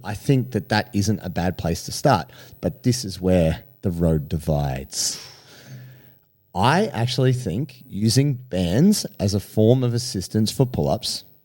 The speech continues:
is helpful. Joe does not agree.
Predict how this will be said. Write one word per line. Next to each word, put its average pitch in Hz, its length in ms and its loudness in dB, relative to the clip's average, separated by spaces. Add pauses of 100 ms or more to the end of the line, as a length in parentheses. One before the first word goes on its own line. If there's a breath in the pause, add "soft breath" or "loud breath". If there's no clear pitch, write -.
is 120 180 0
helpful. 139 520 0 (420)
Joe 92 420 6 (340)
does 98 220 4
not 92 300 6
agree. 73 720 2